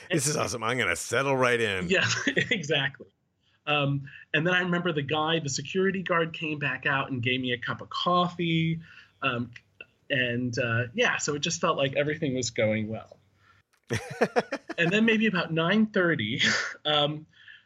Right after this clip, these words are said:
Speaker 2: of course, I'd had two cups of tea and a cup of coffee, and I really had to go to the bathroom. <laughs> Um, you know, and I'm sitting out on the curb. All the, you know, it's not like they're,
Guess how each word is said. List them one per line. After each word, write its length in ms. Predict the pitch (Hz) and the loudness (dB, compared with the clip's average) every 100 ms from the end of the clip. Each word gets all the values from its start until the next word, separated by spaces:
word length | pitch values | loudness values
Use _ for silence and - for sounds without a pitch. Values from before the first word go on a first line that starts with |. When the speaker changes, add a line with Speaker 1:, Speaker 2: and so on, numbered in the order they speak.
| _ | _
Speaker 2:
of 100 | 147 | -4
course, 200 | 185 170 | 0 2
I'd 120 | 156 | 2
had 220 | 156 147 | 0 -2
two 140 | - 214 | 0 0
cups 280 | 214 208 170 | 0 -2 -4
of 140 | 160 | -8
tea 240 | - 208 | -6 -2
and 80 | 180 | -2
a 60 | 127 | -2
cup 240 | 147 139 | -6 -8
of 100 | 127 | -10
coffee, 640 | - 156 151 156 143 135 135 - | -6 -2 -2 -2 0 0 -4 -8
and 120 | 135 | -4
I 140 | 110 113 120 | -4 -4 -8
really 440 | 123 131 131 127 120 | -8 -6 -6 -6 -4
had 180 | 104 101 | -2 -2
to 60 | |
go 120 | - | -6
to 60 | 95 | -6
the 80 | 107 | -6
bathroom. 600 | 104 95 - 113 113 113 - | -6 -6 -4 0 0 -2 -6
<laughs> 40 | _ - - - - - - | _ -20 -18 -14 -16 -6 -2
Um, 460 | 127 120 127 139 - _ | 2 2 0 -4 -8 _
you 100 | 190 | -2
know, 80 | 170 - | 0 2
and 100 | 147 | 0
I'm 180 | 147 165 | 0 0
sitting 340 | - 220 220 | 0 4 4
out 160 | 170 156 | 4 0
on 80 | 143 | -2
the 80 | |
curb. 420 | 139 - 107 113 120 | -2 -4 -2 -2 -2
All 420 | 151 156 170 180 175 | 2 4 4 2 2
the, 380 | 160 143 147 - | 4 4 2 -2
you 100 | 170 | -6
know, 80 | 120 | -4
it's 140 | 127 | -4
not 140 | 160 143 | -4 -2
like 120 | 156 | -2
they're, 220 | 143 127 | 0 -4